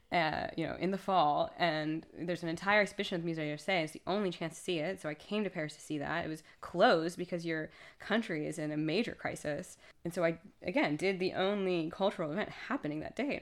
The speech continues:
Paris. Um, and, you know, I, I love France. I would like to come back, but I do not wanna stay here. I do not wanna live here. And quite frankly, I was having a fine vacation until your police attacked me. And I, at this point, I would just like to leave.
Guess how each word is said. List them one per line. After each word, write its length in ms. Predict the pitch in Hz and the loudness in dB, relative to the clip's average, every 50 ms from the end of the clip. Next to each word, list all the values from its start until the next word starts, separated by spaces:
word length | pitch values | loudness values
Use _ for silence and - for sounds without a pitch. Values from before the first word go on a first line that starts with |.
| - - | -4 -2
Paris. 460 | 240 285 - - - 226 - - - - - - - - - - _ - | 0 2 2 2 -2 -4 -8 -12 -18 -20 -20 -20 -20 -20 -20 -2 _ 4
Um, 420 | 190 180 175 175 170 165 170 - - _ - | 6 6 6 4 2 0 -2 -4 -4 _ 2
and, 560 | 185 175 180 180 175 180 180 180 185 185 190 - | 4 4 4 4 2 2 0 -2 -4 -6 -6 -4
you 100 | - 175 | -2 0
know, 160 | 156 175 208 | 2 2 4
I, 200 | 202 180 180 - - | 4 4 4 2 2
I 120 | - 170 170 | 2 2 2
love 300 | 165 175 175 175 208 - | 4 6 6 6 6 4
France. 340 | - 190 160 156 170 196 - | 0 -6 -4 -4 -2 -2 -2
I 40 | 170 | -2
would 180 | 170 - - | -2 -2 -2
like 260 | 190 185 185 202 196 | 2 4 4 4 4
to 80 | - 196 | 0 -4
come 240 | - 185 175 156 151 | -4 -2 -2 -2 -2
back, 360 | 147 143 - - 196 - 175 | -2 -2 -2 -2 -4 -2 0
but 80 | 185 185 | 2 2
I 60 | 185 | 2
do 140 | 175 190 190 | 2 0 2
not 260 | 190 185 202 247 - | 4 4 4 4 4
wanna 160 | 180 165 165 | 4 2 0
stay 280 | - - - 151 147 156 | -2 -4 -4 -4 -4 -4
here. 320 | 160 151 147 147 147 147 151 | -4 -2 -2 0 0 0 0
I 40 | 151 | -2
do 60 | 160 | -2
not 120 | 160 156 | -2 -2
wanna 140 | 151 147 147 | -2 -4 -4
live 220 | 147 151 151 147 | -4 -4 -4 -6
here. 380 | 151 - 165 151 147 151 160 180 | -6 -4 -2 0 0 2 2 2
And 220 | 160 156 156 156 - - - - - - | 2 0 0 -2 -4 -8 -16 -20 -6 0
quite 180 | - 160 - - | 0 0 0 4
frankly, 380 | - 214 240 226 214 185 170 | 4 4 4 4 4 2 2
I 100 | - 156 | 2 0
was 120 | 156 151 - | -2 -4 -4
having 320 | - - 190 190 175 160 | 0 0 2 2 2 0
a 40 | 156 | -2
fine 600 | - - 180 175 185 202 202 190 180 165 156 - - - _ _ _ _ _ _ - | -2 -2 0 2 2 2 2 2 0 0 -2 -4 -8 -14 _ _ _ _ _ _ -6
vacation 500 | 185 175 170 - 208 254 254 - 165 156 | -6 -6 -4 -2 -2 -2 0 0 -2 -2
until 300 | 156 151 165 - - 160 | -2 -2 -4 -4 -4 -4
your 440 | 160 160 - - - - - - - - - | -4 -4 -4 -4 -4 -6 -8 -10 -12 -14 -8
police 240 | - 175 170 170 - | -6 -6 -4 -6 -8
attacked 360 | - - - 240 - - - | -12 -12 -12 -12 -12 -12 -12
me. 220 | - - - - - - | -12 -12 -12 -8 -4 0
And 100 | 175 156 | 2 2
I, 180 | 151 151 - - | 2 2 2 0
at 140 | - 156 - | -2 -2 -2
this 120 | 208 190 | -4 -6
point, 160 | - - 180 147 | -4 -4 -2 -2
I 60 | 139 | -2
would 80 | 143 | -4
just 180 | 147 151 - - | -6 -8 -8 -8
like 120 | 151 151 | -8 -8
to 80 | - 151 | -6 -4
leave. 300 | 156 123 - - 190 | -4 -4 -4 -8 -12